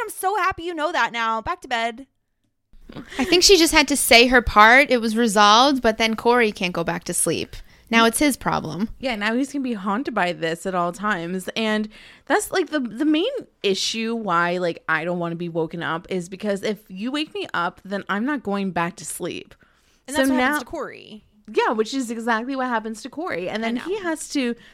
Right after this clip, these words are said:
Speaker 3: meander downstairs for goodness knows what. Probably milk, which is, like, the, that was the most cursed thing when we were nineties. Like, oh, to fall back asleep, drink some warm
Speaker 2: Warm
Speaker 3: milk.
Speaker 2: milk.
Speaker 1: Yeah.
Speaker 3: Fucking
Speaker 1: Ugh,
Speaker 3: disgusting.
Speaker 1: no,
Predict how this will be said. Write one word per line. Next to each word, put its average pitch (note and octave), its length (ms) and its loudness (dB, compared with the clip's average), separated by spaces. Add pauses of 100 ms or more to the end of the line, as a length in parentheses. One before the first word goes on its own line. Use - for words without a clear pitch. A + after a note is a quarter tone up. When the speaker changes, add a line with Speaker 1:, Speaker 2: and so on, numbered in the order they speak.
(140)
Speaker 3:
meander C4+ 600 0
downstairs A#3 1200 -2
for F#3+ 560 -4 (140)
goodness C4+ 420 -2
knows G3+ 200 -2
what. F#3+ 120 -8 (300)
Probably C#4 600 -2
milk, F#3+ 640 -2
which F#3 200 -4
is, F#3 160 -6
like, F#3+ 180 -4
the, F#3+ 200 -4 (140)
that C4+ 240 2
was D4+ 160 2
the G3 100 -4
most F3 460 -8
cursed - 460 -6
thing D#3+ 500 -6
when E3+ 160 -6
we F3 80 -6
were E3+ 100 -6
nineties. D#3+ 720 -6
Like, D#3 260 -4 (560)
oh, A#3 220 6
to A#3+ 160 -2
fall G#3+ 280 -2
back A3 220 0
asleep, G#3+ 560 -4
drink G3 280 -4
some G#3+ 240 0
warm F#3 320 0
Speaker 2:
Warm F3+ 360 2
Speaker 3:
milk. - 20 -
Speaker 2:
milk. G#3+ 520 -8
Speaker 1:
Yeah. B3 160 -2
Speaker 3:
Fucking A3 220 0
Speaker 1:
Ugh, F#3+ 40 -4
Speaker 3:
disgusting. C4 840 2
Speaker 1:
no, A3 160 2